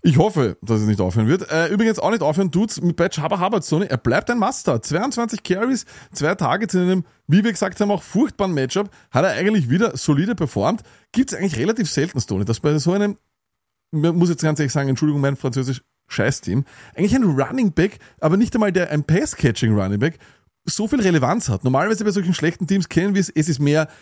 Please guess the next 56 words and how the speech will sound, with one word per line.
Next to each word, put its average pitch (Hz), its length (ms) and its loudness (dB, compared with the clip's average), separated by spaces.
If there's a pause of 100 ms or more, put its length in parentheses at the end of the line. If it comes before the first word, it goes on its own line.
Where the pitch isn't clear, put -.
(200)
Adam 151 260 4
Thielen 151 280 4
in 147 140 0
Garbage 120 360 0
Time 95 180 0
zum 98 120 -4
Beispiel. 98 240 -4
Das 165 140 0
war 254 80 0
jetzt - 100 -4
auch - 160 0
nicht - 200 0
mehr 104 120 0
sehr, 104 160 -2
sehr 104 120 -2
viel, 143 280 0 (340)
aber 147 160 0
das 180 180 0
gibt's - 220 -4
doch 214 80 -2
eigentlich 185 180 -2
sehr 180 100 0
selten, - 280 -2
dass 165 140 0
ein, 151 120 0
eigentlich 170 380 -4
einer, 175 200 0
der 156 160 -2
über 160 300 2 (520)
die, 160 160 4
über 151 240 2
das 131 180 0
Volumen, 147 480 4
über 127 140 2
die, 123 100 0
die, 127 240 0
das - 200 -4
Laufvolumen 117 1040 0 (360)
regelmäßig 233 640 2
zweistellig 139 600 -2
punktet, 117 320 -4
das - 160 -2
gibt's - 220 -12
doch 117 120 -4
gar 92 160 -4
nicht, 95 120 -6
oder? 208 160 2
Muss 180 140 2
man 202 80 2
schon 214 120 0
sagen, 190 160 -2
eigentlich 170 320 -2 (140)
Respekt 175 380 0
an 214 80 -2
Chubba 185 300 0
Hubbard. 220 280 -6